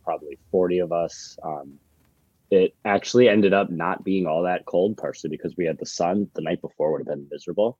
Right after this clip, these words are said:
Um, it was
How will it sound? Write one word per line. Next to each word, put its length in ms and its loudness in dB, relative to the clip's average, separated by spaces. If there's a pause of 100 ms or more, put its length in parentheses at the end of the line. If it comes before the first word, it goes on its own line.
(140)
Um, 340 -2 (1160)
it 260 6 (840)
was 640 0